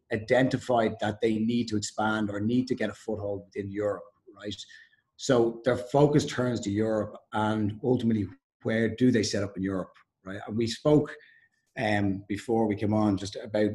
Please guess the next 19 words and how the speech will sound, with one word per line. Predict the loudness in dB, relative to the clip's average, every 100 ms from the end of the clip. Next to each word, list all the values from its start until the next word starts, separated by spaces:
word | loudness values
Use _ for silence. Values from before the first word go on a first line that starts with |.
| -4
you | -4
know, | -2
the | -2
kind | -2 -2
of | -2
three, | 0 0 0 -4 _ _
the | -6 -6 2
three | 2 4 -2
T's | 2 4 6 4 0 -4 -10 _
of, | -4 -4 -2
uh, | -4 -4 -4 -6 -10 -18 _ _ -20 -16 -16 -16 -20 -20 -16 -8
establishing | -6 -2 -2 0 -2 -2 -2
the, | -2 -4
the, | -4 -6 -6
the, | -8 -6
the, | -6
their | -4 -4
operations, | -4 -4 -2 -2 -2 -4 -2
and, | -2